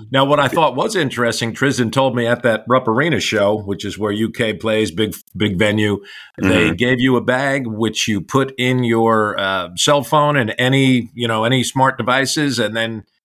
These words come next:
Speaker 1: locked it and got it back at the end of the show. That's
Speaker 2: Which
Speaker 1: pretty
Speaker 2: is, it's
Speaker 1: Yeah.
Speaker 2: great.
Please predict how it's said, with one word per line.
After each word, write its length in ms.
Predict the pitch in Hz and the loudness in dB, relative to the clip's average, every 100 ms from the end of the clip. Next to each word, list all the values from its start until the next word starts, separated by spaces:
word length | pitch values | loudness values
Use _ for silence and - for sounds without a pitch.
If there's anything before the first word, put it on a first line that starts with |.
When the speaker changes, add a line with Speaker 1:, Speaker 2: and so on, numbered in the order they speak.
| _ _ - | _ _ -4
Speaker 1:
locked 360 | 120 135 - | 0 0 0
it 140 | 151 - | -4 -4
and 120 | 110 | -2
got 160 | 123 123 | 0 0
it 80 | |
back 280 | 113 131 131 | 0 0 0
at 100 | 127 | -2
the 140 | 123 131 | 0 0
end 100 | 139 | 0
of 60 | |
the 80 | 143 | -2
show. 340 | - 202 - - _ _ _ _ _ _ - _ - | 0 -2 -4 -10 _ _ _ _ _ _ -20 _ -2
That's 200 | 160 180 | -2 2
Speaker 2:
Which 140 | 220 | 2
Speaker 1:
pretty 80 | 247 | 2
Speaker 2:
is, 140 | 170 - - _ _ _ _ _ _ | 0 -10 -20 _ _ _ _ _ _
it's 140 | 185 165 | -8 -4
Speaker 1:
Yeah. 80 | 185 | 0
Speaker 2:
great. 260 | 240 320 | 0 0